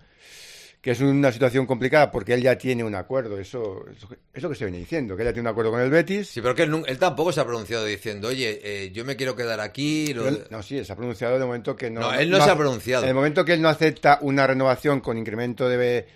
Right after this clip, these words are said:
Speaker 1: de sueldo e incremento de cláusula,
Speaker 2: Es que
Speaker 1: es que no
Speaker 2: tampoco
Speaker 1: quiere
Speaker 2: parece
Speaker 1: quedarse.
Speaker 2: que se lo han ofrecido aún. Claro, porque es que, ¿qué le van a ofrecer si el jugador se quiere ir?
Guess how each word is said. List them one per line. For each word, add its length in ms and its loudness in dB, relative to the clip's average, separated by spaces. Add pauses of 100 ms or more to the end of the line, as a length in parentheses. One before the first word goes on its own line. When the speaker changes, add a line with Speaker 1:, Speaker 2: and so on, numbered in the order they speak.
(120)
Speaker 1:
de 140 -4
sueldo 400 0
e 60 -4
incremento 520 -10
de 100 -4
cláusula, 340 -2
Speaker 2:
Es 80 0
que 60 -2
Speaker 1:
es 40 -4
que 60 -6
no 80 -2
Speaker 2:
tampoco 220 0
Speaker 1:
quiere 120 0
Speaker 2:
parece 280 0
Speaker 1:
quedarse. 180 -2
Speaker 2:
que 40 -10
se 60 -10
lo 80 -6
han 60 -12
ofrecido 460 -14
aún. 280 -8 (560)
Claro, 140 -8
porque 160 -6
es 100 -16
que, 220 -20 (160)
¿qué 80 -6
le 80 -2
van 100 -2
a 60 -2
ofrecer 560 -2 (260)
si 220 -10
el 60 -2
jugador 440 -4
se 140 -6
quiere 240 -6
ir? 180 -16